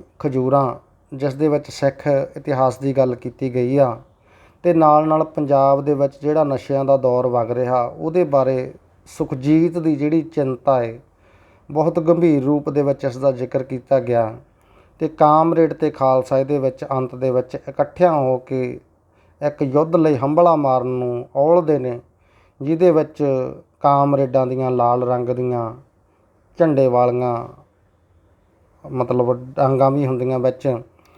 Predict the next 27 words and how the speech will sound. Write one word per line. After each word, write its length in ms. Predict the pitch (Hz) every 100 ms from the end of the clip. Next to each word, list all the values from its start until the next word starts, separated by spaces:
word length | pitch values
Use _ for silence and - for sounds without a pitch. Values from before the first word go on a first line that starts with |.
| - -
ਤੇ 80 | 147
ਦਲ 280 | 135 135
ਮੇਘ 360 | 135 135 131 135
ਜਿਹੜੀ 360 | 127 139 151 147
ਅੰਤਲੀ 580 | 139 143 170 170 151 -
ਲਾਈਨ 300 | 135 127 127
ਕਹਿੰਦਾ 440 | 120 127 139 143 120
ਹੈ, 160 | 113 _ _ -
ਉਹ 120 | 170
ਬੜੀ 200 | 156 143
ਮਹੱਤਵਪੂਰਨ 680 | 135 120 - 135 139 139 143
ਆ, 180 | 117 123 _ _ _ _ _
"ਰੰਗ 280 | 143 151 165
ਦਾ 160 | 180 165
ਕੋਈ 280 | - 147 160
ਨਹੀਂ, 280 | 156 143
ਵਿੱਚ 260 | 143 143 143
ਡਾਂਗ 400 | 123 131 135 139
ਤਕੜੀ 500 | 135 131 135 127 123 - _
ਚਾਹੀਦੀ 460 | 123 110 120 123 123
ਆ।" 180 | 120 123 _ _
ਇਹ 160 | 147 156
ਸੀ 400 | 151 139 123 131 - _ _ _ _
ਸੁਖਜੀਤ 800 | - - 156 143 127 147 160 160
ਦੀ 420 | 147 143 127 123 131 _ _ _ _ _ _ _ _ _
ਖੂਬਸੂਰਤ 560 | 160 170 - 147 -
ਕਿਤਾਬ 720 | 127 131 131 135 151 135 120